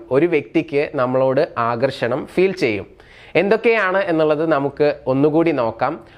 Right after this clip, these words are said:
ഒന്നാമത്തേത് നമ്മൾ ഡിസ്കസ് ചെയ്തത് ലിസണിംഗ് ആയിരുന്നു, രണ്ടാമത്തേത് സ്മൈലിംഗ് ആയിരുന്നു, മൂന്നാമത്തേത് എന്ന് പറയുന്നത് നീറ്റ്നെസ് ആയിരുന്നു,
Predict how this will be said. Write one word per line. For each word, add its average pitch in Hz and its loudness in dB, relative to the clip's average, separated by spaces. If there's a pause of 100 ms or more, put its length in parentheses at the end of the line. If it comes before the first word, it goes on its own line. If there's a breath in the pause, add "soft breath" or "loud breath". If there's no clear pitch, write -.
(160)
ഒന്നാമത്തേത് 214 0 (140)
നമ്മൾ 165 0
ഡിസ്കസ് 165 -4
ചെയ്തത് 143 0 (100)
ലിസണിംഗ് 160 0
ആയിരുന്നു, 147 0 (360 loud breath)
രണ്ടാമത്തേത് 160 0 (180)
സ്മൈലിംഗ് 156 0
ആയിരുന്നു, 156 0 (340 loud breath)
മൂന്നാമത്തേത് 202 2
എന്ന് 165 0
പറയുന്നത് 147 0 (140)
നീറ്റ്നെസ് 175 -2
ആയിരുന്നു, 156 -2